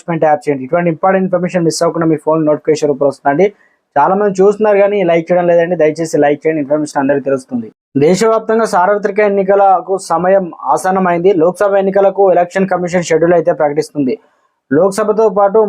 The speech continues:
మరో నాలుగు రాష్ట్రాల అసెంబ్లీ ఎన్నికలు ఎలక్షన్ కమిషన్ షెడ్యూల్ అయితే ప్రకటిస్తుంది. లోక్సభతో పాటు ఏపీ, అరుణాచల్ ప్రదేశ్, సిక్కిం, ఒడిశా రాష్ట్రాల అసెంబ్లీ ఎన్నికలకు షెడ్యూల్ అయితే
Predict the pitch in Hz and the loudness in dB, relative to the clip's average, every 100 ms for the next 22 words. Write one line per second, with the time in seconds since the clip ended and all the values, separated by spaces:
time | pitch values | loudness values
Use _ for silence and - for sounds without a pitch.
0 | 180 175 190 151 _ _ _ 151 185 208 | 2 2 2 0 _ _ _ 0 2 4
1 | 196 196 202 190 170 202 196 190 190 196 | 2 0 0 0 0 0 2 2 2 2
2 | 190 165 165 175 190 180 180 170 185 165 | 2 2 -2 -2 -4 -2 -4 -4 -4 -4
3 | 160 175 170 170 165 151 156 151 160 165 | 0 2 2 0 -2 -2 -2 -4 -4 -2
4 | - 160 196 214 220 214 233 208 208 208 | 2 2 2 -2 -2 0 0 2 2 2
5 | 220 185 190 220 208 170 185 185 196 190 | 2 2 2 4 4 2 0 0 0 0
6 | 190 196 190 - 156 - 185 190 165 170 | 0 0 -2 -8 -8 -2 0 2 0 0
7 | - 175 165 160 165 160 151 175 170 160 | 0 0 0 -2 -2 -2 0 -2 0 0
8 | 160 160 156 165 156 143 160 160 156 | 0 0 0 -2 0 0 2 2 2